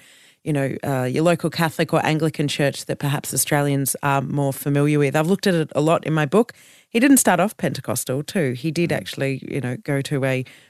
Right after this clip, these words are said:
Speaker 1: <laughs> more common
Speaker 2: Mainstream,
Speaker 1: church within,
Speaker 2: yeah.
Speaker 1: within Australia when he was a bit younger. So it is something he went to later in life. And I don't know, how does it sit with you? It sits quite uncomfortably with me that we do almost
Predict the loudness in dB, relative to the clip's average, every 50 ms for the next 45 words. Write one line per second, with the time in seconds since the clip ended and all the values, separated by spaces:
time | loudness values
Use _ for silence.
0 | _ _ _ 2 2 2 4 6 6 6 6 4 4 2 2 4 2 0 0 2
1 | 2 2 2 2 0 -4 -2 -2 -2 -4 -4 -10 -12 _ -10 -2 0 2 2 4
2 | 2 2 0 0 0 2 4 4 4 4 2 2 2 0 0 0 0 -2 -2 -2
3 | -2 0 0 0 0 0 -2 -2 -2 -2 -2 -2 -2 -2 -2 -6 -16 -18 -18 -12
4 | -4 0 2 2 4 2 2 0 -2 -2 -2 -4 -6 -8 _ -6 -4 -4 -4 -2
5 | -4 -4 -2 0 0 0 -2 -4 -4 -2 0 0 0 0 -2 -2 -2 -2 -2 -2
6 | -2 -4 -2 -2 0 0 0 0 0 -2 -4 -4 -4 -4 -4 -8 -14 -20 -20 -12
7 | _ 0 2 4 4 4 4 4 2 0 0 0 2 2 2 2 0 -2 -6 -8
8 | -6 -4 -2 0 0 2 2 4 4 4 4 2 0 -2 -2 -2 -4 0 0 0
9 | 2 0 -2 -4 -10 -6 -2 -2 -2 -2 -2 -6 -4 -2 0 2 2 2 2 0
10 | 0 0 0 0 2 2 2 0 -2 -2 -2 -4 -2 0 0 2 2 2 0 0
11 | 0 0 0 2 0 0 -2 -4 -6